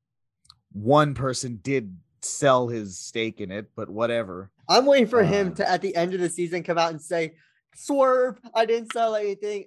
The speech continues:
Speaker 2: I just wanted the
Speaker 1: It's,
Speaker 2: drama."
Speaker 1: it's been hi-, it's been him the whole time.
Speaker 2: Yeah.
Speaker 1: Uh,
Speaker 2: I wanted that.
Speaker 1: but, um, I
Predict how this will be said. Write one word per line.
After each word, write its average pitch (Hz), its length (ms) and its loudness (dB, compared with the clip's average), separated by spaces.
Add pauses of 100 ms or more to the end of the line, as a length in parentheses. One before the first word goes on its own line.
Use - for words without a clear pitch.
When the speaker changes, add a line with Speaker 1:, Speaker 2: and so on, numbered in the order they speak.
Speaker 2:
I 190 140 -2
just 190 180 -6
wanted 175 300 -6
the 185 80 -8
Speaker 1:
It's, 120 80 -6
Speaker 2:
drama." 143 320 -4
Speaker 1:
it's - 140 -10
been 117 180 -4
hi-, 107 300 -10 (260)
it's 120 220 -6
been 120 200 -2
him 120 240 -10
the 107 80 -10
whole 101 200 -8
time. 95 440 -12 (300)
Speaker 2:
Yeah. 117 60 -4
Speaker 1:
Uh, 87 680 -4 (600)
Speaker 2:
I 147 40 -6
wanted 151 280 -2
that. 139 320 2
Speaker 1:
but, 131 80 -10
um, 101 500 -2 (1400)
I 147 200 2